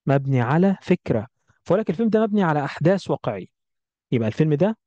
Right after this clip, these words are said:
قائم على، مبني على، بنجيب بعدها الحاجة، الفكرة دي. لكن in أو based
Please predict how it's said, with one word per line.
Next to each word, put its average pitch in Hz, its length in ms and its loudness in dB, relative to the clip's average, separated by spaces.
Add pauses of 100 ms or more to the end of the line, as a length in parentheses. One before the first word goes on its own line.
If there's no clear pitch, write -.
قائم 190 500 -2
على، 214 320 -2 (100)
مبني 160 480 0
على، 196 200 2
بنجيب 165 300 0
بعدها 180 440 0 (300)
الحاجة، 143 540 -2
الفكرة 117 520 0
دي. - 240 -10 (300)
لكن 120 240 0
in 226 460 -2
أو 123 80 -4
based 131 220 2